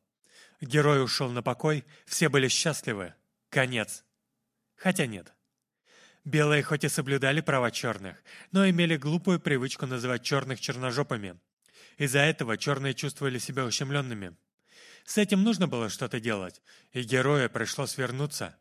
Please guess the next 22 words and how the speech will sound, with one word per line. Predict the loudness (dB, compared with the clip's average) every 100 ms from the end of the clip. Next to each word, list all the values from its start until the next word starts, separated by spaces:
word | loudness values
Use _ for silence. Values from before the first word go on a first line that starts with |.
| _
и | -4
сделать. | -4 0 0 0 -2 -6 _ _ _ _ _ _ -20 -20 _
Он | -2
начал | 0 0 0
бороться | 0 0 0 -4
с | -2
грязными | 2 2 2 -8
словами | -6 -4 0 0 0
в | -4
адрес | -4 -6
черных, | -4 -4 -4 -6 -14 -20 -20 -10
а | -2
потом | 0 0 -2
и |
не | -2
только | 0 0 -2
со | -4
словами, | -4 -2 0 0 -2 -10 -20 -4
но | 0
и | 2
со | 0
звуками | -2 -2 -2 -4 -4